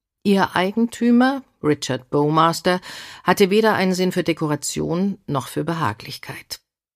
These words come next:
Das Unwetter begann am Freitag mit dichtem Schneefall und heftigen Böen,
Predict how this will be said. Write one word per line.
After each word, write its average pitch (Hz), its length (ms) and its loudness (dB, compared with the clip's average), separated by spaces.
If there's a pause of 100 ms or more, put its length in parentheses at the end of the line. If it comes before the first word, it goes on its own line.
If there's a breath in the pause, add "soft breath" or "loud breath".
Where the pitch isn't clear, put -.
(880)
Das 208 220 2
Unwetter 180 640 4
begann 151 320 2
am 147 140 4
Freitag 165 680 0
mit 151 200 -4
dichtem 143 360 -2
Schneefall 147 560 0
und 131 100 -2
heftigen 127 500 -2
Böen, 165 420 4